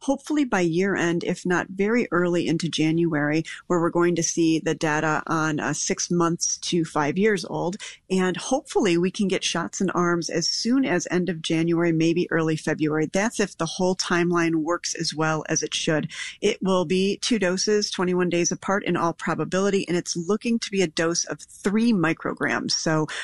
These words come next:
about a tenth of a dose that we are given to our adults and those, uh, over the age of twelve.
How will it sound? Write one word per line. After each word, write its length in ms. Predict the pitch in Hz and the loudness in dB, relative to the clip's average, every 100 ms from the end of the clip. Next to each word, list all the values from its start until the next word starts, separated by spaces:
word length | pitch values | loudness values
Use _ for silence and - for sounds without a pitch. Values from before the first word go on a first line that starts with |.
| - | -6
about 200 | - 156 | -2 -2
a 80 | 143 - | -2 -6
tenth 280 | - 226 226 | 0 0 2
of 100 | 160 | 0
a 60 | 160 | -2
dose 400 | - 156 156 - | 0 0 0 -2
that 180 | 156 147 | -2 0
we 120 | 151 | 0
are 80 | 147 | 0
given 460 | 143 147 151 147 143 | -2 0 0 0 0
to 320 | - 147 139 | 0 0 0
our 200 | - 143 | 0 0
adults 440 | 147 143 147 - - | 0 0 -2 -2 0
and 140 | 151 | 2
those, 240 | 151 151 | 2 2
uh, 280 | - 147 143 - - - | 0 -2 -4 -6 -12 -6
over 200 | 160 156 | 0 0
the 160 | - - | 0 0
age 200 | 147 151 | 0 -2
of 100 | - | -4
twelve. 320 | - 135 85 | -2 -2 -2